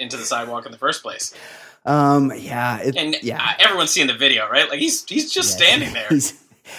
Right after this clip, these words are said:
Speaker 2: he thought, like, it was a fan or <laughs> something that was running up to, like, get a
Speaker 1: <laughs>
Speaker 2: picture with him.
Speaker 1: Yeah.
Speaker 2: He's, he clearly was not in the runaway mode. Also, I, I thought cops, like, ran in packs.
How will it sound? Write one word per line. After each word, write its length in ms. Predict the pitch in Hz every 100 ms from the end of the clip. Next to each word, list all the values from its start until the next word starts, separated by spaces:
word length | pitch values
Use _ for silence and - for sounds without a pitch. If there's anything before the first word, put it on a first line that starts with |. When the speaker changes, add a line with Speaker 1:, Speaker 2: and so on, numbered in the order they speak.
| -
Speaker 2:
he 160 | - 262
thought, 540 | - 165 165 160 -
like, 200 | 131 127
it 80 | 127
was 140 | 117
a 60 | 113
fan 580 | - - 139 175 120 98
or 60 |
<laughs> 0 |
something 480 | - - 170 - 123
that 100 | 107
was 160 | 113 113
running 320 | 117 135 123
up 200 | 135 143
to, 120 | - 110
like, 220 | 98 95
get 100 | 123
a 60 | 110
Speaker 1:
<laughs> 40 |
Speaker 2:
picture 360 | - 180 180 110
with 240 | 113 117
him. 200 | 110 101 _ -
Speaker 1:
Yeah. 460 | 370 440 370 - - - - _ _ _
Speaker 2:
He's, 300 | 156 143 135
he 220 | 143 156
clearly 560 | 143 - 196 208 170 143
was 280 | 123 117 165
not 460 | 135 131 123 - -
in 220 | 120 110
the 120 | 107
runaway 1000 | 101 101 120 123 110 117 120 120 120 123 131
mode. 340 | 117 123 123 120 -
Also, 560 | 247 294 185 131 120 - _ 131
I, 80 | 135
I 120 | 147 156
thought 320 | 233 - -
cops, 760 | - 208 196 - - - -
like, 220 | 143 135 127
ran 380 | 117 135 143 143
in 140 | 113
packs. 680 | - 151 123 - - -